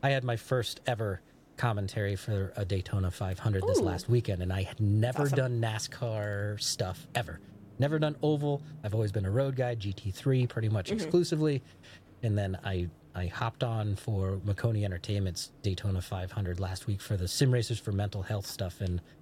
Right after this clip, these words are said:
Speaker 2: That's awesome.
Speaker 1: learned a ton and learned how interesting oval racing can actually be and how, how much is involved in it, and ultimately ended up becoming a fan. So
Speaker 2: Welcome.
Speaker 1: if you,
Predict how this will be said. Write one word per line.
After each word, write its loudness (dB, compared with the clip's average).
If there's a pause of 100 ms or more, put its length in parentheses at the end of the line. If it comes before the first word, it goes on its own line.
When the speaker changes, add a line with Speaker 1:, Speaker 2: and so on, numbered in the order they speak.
(160)
Speaker 2:
That's -18
awesome. 4
Speaker 1:
learned 4
a 2
ton -2
and 2 (240)
learned 2
how -2
interesting 2 (760)
oval 4
racing 0
can -2
actually 0
be 0
and 0
how, -2
how -4
much 0 (180)
is 0
involved -2
in -2
it, -2
and 0 (380)
ultimately 0
ended 4
up 0 (460)
becoming 2
a 2
fan. -2
So -2 (400)
Speaker 2:
Welcome. 2
Speaker 1:
if 2
you, 6